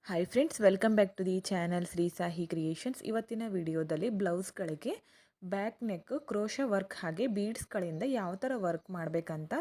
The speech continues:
ತೋರಿಸ್ಕೊಡ್ತಾ ಇದ್ದೀನಿ. ಎರಡು ರೀತಿಯ ಬ್ಲೌಸ್‌ಗಳಿಗೆ ನಾನು ವರ್ಕ್‌ನ ಮಾಡಿ ತೋರಿಸ್ತಾ ಇದ್ದೀನಿ. ಇದಕ್ಕೆ ನೀಡಲ್ ಬಂದು ಟೆನ್, ಜೀರೋ ಪಾಯಿಂಟ್ ಸೆವೆನ್ ಫೈವ್ ಎಮ್ ಎಮ್ ಈ ನೀಡಲ್ನ ಯೂಸ್ ಮಾಡ್ತಿದ್ದೀನಿ.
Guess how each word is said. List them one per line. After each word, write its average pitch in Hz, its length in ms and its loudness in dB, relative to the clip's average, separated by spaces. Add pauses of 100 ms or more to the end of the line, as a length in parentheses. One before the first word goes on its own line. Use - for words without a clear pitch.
ತೋರಿಸ್ಕೊಡ್ತಾ 151 760 -4
ಇದ್ದೀನಿ. 151 320 -2 (640)
ಎರಡು 247 320 0
ರೀತಿಯ 208 380 0
ಬ್ಲೌಸ್‌ಗಳಿಗೆ 165 680 2
ನಾನು 160 300 -2
ವರ್ಕ್‌ನ 175 400 -2
ಮಾಡಿ 165 360 -2
ತೋರಿಸ್ತಾ 156 560 -6
ಇದ್ದೀನಿ. 151 340 -2
ಇದಕ್ಕೆ 269 340 2
ನೀಡಲ್ 180 360 0
ಬಂದು 160 340 0 (100)
ಟೆನ್, 165 260 -4 (140)
ಜೀರೋ 226 240 -4
ಪಾಯಿಂಟ್ 220 300 -6
ಸೆವೆನ್ 196 380 2
ಫೈವ್ 190 300 -2 (120)
ಎಮ್ 170 160 -2
ಎಮ್ 156 180 -4
ಈ 302 140 -4
ನೀಡಲ್ನ 185 520 -2
ಯೂಸ್ 180 320 -2
ಮಾಡ್ತಿದ್ದೀನಿ. 151 520 -4